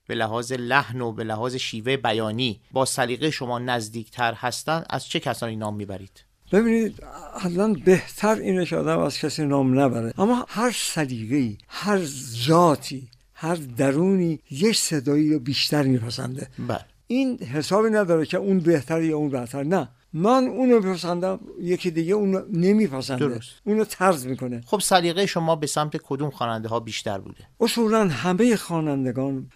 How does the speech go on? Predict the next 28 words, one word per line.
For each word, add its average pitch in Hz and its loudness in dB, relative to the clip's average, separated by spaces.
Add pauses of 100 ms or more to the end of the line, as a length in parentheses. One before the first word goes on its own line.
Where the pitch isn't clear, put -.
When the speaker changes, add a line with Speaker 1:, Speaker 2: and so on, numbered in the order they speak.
(120)
Speaker 2:
شما، 143 0 (320)
یعنی 147 0
امثال 170 2
بنده، 131 2 (600)
شاگرد 151 2
غیر 143 2
مستقیمشون 139 2
بودیم. 131 -6
همه 247 2
برای 156 2
ما 139 -2 (240)
در 151 0
سطح 147 -4
بالا 135 0
جای 151 0
دارن، 131 -4 (180)
عالی 123 -2
قدرن 156 -6
و 156 -6 (460)
ممتاز. 131 -2 (320)
همه 262 2
هم 254 4
خوبن 120 -6 (180)
نسبت 202 0
به 165 0
خودشون، 123 -8 (160)
اما 254 -2
خب، 240 -10